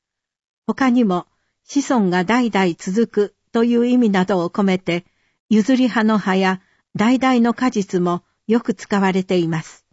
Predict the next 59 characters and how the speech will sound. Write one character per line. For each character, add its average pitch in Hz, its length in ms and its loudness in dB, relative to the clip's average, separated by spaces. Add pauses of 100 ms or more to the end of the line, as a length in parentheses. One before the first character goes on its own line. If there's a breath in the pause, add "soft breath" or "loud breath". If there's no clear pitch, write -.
(1040)
三 254 160 4
重 226 80 2
で 170 140 -2
は 175 240 -4 (260)
伊 220 80 -6
勢 262 160 -2
志 - 80 -6
摩 220 220 0
を 170 100 -2
中 220 200 0
心 196 320 -2
に 190 220 -2 (260)
し - 200 0
め 262 140 4
縄 226 340 2
を 170 220 -4 (240)
一 226 220 -2
年 269 240 4
中 254 200 -2
か 254 140 -2
け 214 140 -2
て 185 100 -2
お 175 100 2
く 208 160 -2
風 214 200 2
習 202 280 0
が 185 160 2
あ 180 60 0
り 180 120 -2
ま 170 140 -4
す。 - 220 -20 (1200)
ミ 254 200 4
エ 254 120 4
ム 185 140 2
で 180 100 0
紹 226 260 0
介 208 240 0
し - 80 -12
て 202 180 0
い 185 100 2
る 185 220 -2 (300)
県 254 260 2
内 175 240 0
各 269 320 -2
地 247 220 0
域 190 200 0
の 180 240 0 (340)
文 254 240 4
化 202 160 0
や 185 120 -2
自 185 200 -6
然 247 200 2
の 240 120 0
展 233 260 0
示 233 160 0
を 220 60 -2
通 220 220 0
し - 140 -8
て、 180 240 -4